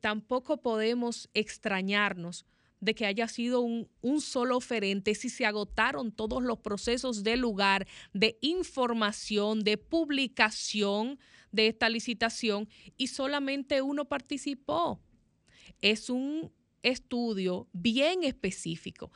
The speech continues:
que no solamente tiene que contar con las calidades, la persona, el centro para hacerlo, sino estar al día con todas las documentaciones que implican ser suplidor del Estado,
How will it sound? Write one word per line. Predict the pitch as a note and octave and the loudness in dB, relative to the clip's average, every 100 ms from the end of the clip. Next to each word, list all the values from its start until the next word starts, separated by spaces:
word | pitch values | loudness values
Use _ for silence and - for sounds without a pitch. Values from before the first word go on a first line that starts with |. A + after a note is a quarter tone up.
| - - | -20 -6
que | - | 0
no | C4 C#4 | 0 0
solamente | F4 E4+ C#4 C4+ C#4+ C#4 | 0 0 0 -2 -2 -4
tiene | A#3+ A3+ B3 | -2 0 0
que | B3+ B3 | -4 -4
contar | A#3 G#3 - G#3 A3+ A#3+ | -2 -2 2 2 2 -2
con | _ A#3+ A#3+ C#4 D4+ - - - | _ 0 2 0 -4 -12 -20 -6
las | - A3+ A3+ A#3 - - - _ | 2 4 4 0 -6 -18 -20 _
calidades, | - C#4+ D#4 C4+ G#3+ A#3+ C4 G#3+ F3+ - - | 4 4 4 0 4 4 4 2 -4 -8 -2
la | G3+ G3 | 0 0
persona, | G#3 F#3 F#3+ - - A3+ B3 A#3+ G#3+ | -2 -4 -4 -6 -2 2 2 2 2
el | F#3 | 2
centro | F3 - - A#3+ C4 C4 B3 A3 | -2 -10 -2 2 2 0 -2 0
para | G3+ F3+ | 0 -2
hacerlo, | - G#3+ G#3+ F#3+ F3 - - - | -2 0 2 2 -4 -6 -20 -8
sino | - A#3 A#3 | 0 2 2
estar | - C4 | 2 2
al | D4 C#4 | 2 0
día | A3+ G#3+ | 0 -2
con | G#3 A#3 | -2 -4
todas | A3 C4 E4 | -4 -2 0
las | F4 E4 D#4 | 2 2 2
documentaciones | A3 D#4 E4+ D#4+ C4+ B3+ B3 A#3 G#3 A3 | 2 2 0 -2 -2 -2 -2 -2 -2 -2
que | - D#4 | 0 2
implican | E4 D#4+ - C#4+ E4+ E4 - G3+ G3+ G#3+ - - | 2 0 0 4 4 4 2 0 0 -6 -14 -20
ser | - - A#3+ B3+ | -18 0 2 2
suplidor | - D#4 A#3 G3+ F#3 G#3+ | 0 -4 0 0 0 0
del | A#3+ | -2
Estado, | G#3 - G3+ A3+ G#3+ - | -2 -2 0 0 -2 -8